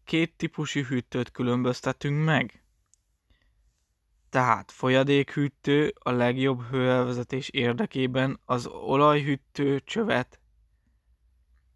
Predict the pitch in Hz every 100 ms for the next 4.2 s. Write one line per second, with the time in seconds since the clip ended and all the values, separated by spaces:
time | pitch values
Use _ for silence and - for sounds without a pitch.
0 | _ _ _ _ _ _ 202 123 117 117
1 | 117 127 127 143 143 - - - - _
2 | _ _ _ - _ _ _ _ - 135
3 | 139 135 - 147 - 151 147 - 170 175
4 | - -